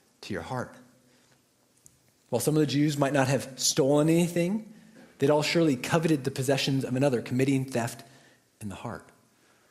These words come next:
Now, what about adultery? Well, Jesus, of course, specifically taught that if you look at another lustfully, you've already committed adultery with that person in your heart.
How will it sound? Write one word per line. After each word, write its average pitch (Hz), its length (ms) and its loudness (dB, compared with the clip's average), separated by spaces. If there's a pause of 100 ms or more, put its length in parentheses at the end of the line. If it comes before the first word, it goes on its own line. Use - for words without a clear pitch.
(680)
Now, 113 100 2
what 139 100 2
about 123 280 0 (600)
adultery? 120 560 -4 (1600)
Well, 104 340 -6 (260)
Jesus, 131 340 0
of 123 100 -6
course, 123 300 -2
specifically - 440 -6
taught 127 340 -6
that - 120 -10
if 135 160 -6
you 156 80 0
look 143 280 -2
at 120 80 -6
another 110 420 -6
lustfully, 104 520 -10 (520)
you've 95 140 -10
already 120 220 -6
committed 113 340 -8
adultery 92 460 -12
with 85 100 -16
that 90 120 -12
person 82 380 -14 (400)
in 98 120 -8
your 85 120 -8
heart. 87 360 -18